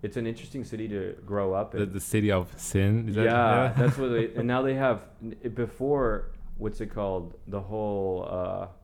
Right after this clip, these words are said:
Speaker 1: weed legalization, like, you know, casinos were like, "No smoking inside, no nothing." Dude, now you walk through Vegas and everywhere you go, it smells like pot.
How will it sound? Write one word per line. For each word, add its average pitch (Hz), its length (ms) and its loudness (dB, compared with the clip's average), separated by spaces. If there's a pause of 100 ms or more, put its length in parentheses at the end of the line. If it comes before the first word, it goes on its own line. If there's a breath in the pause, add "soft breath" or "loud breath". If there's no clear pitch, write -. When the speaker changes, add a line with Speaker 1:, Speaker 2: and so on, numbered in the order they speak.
(180)
Speaker 1:
weed 107 260 -4
legalization, 95 880 -6
like, 90 180 -8 (560 soft breath)
you 104 80 -2
know, 98 180 0
casinos 107 520 -6
were 104 120 -2
like, 90 360 -4
"No 104 180 0
smoking 98 480 -6
inside, 95 840 -4
no 92 260 -4 (100)
nothing." 107 440 -6 (240 loud breath)
Dude, 101 100 -4
now 101 160 -4
you 113 160 -2
walk 101 220 0
through 101 100 -8
Vegas 95 500 -4
and 98 80 -10
everywhere 95 380 -4
you 87 140 -6
go, 90 260 -6
it - 80 -12
smells 90 240 -12
like 87 160 -12
pot. - 300 -12